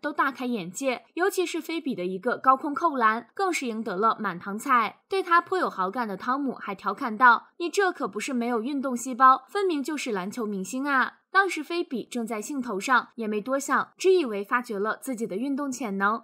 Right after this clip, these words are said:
又或者是气氛到了，身体便不自觉地协调了起来。回到家后，菲比和朋友打电话分享约会心得，在此期间却一直上蹿下跳，做得十分自如。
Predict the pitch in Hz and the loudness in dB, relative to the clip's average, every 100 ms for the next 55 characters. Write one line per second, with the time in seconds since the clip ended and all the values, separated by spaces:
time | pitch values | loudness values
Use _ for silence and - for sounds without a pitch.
0 | - 370 370 381 262 208 - 233 - - | 0 0 4 2 2 -2 -2 -2 -2 -4
1 | 254 269 269 311 285 262 214 - - 392 | -6 -4 4 4 4 2 2 -2 -4 -2
2 | 370 233 262 247 196 190 277 233 196 190 | 0 -4 -2 -4 -4 -6 -6 -2 -2 0
3 | 220 - 214 208 233 240 247 247 214 214 | -2 -2 -6 -2 0 0 -4 0 4 4
4 | 226 226 _ _ _ _ _ _ - 214 | 2 -6 _ _ _ _ _ _ -6 0
5 | 240 240 233 240 277 247 - - 370 339 | 0 2 0 2 4 4 2 0 2 2
6 | 202 214 208 196 233 240 202 175 214 247 | 0 -4 -8 -2 0 0 -2 -4 -4 2
7 | 254 - - 381 330 247 214 254 262 - | 4 2 -2 0 2 2 2 -2 -2 -2
8 | 269 277 247 226 - _ - 359 - 185 | -2 2 4 4 2 _ 0 2 2 -2
9 | 247 233 277 277 - - 381 359 269 196 | -2 -2 -2 -2 -4 4 6 6 2 -2
10 | 185 302 254 247 226 247 202 277 233 - | -2 -2 -2 -2 -4 -4 -2 0 0 0
11 | - 381 233 196 190 240 247 330 302 262 | 0 2 2 -2 -4 -2 -2 -2 -2 0
12 | 254 | 0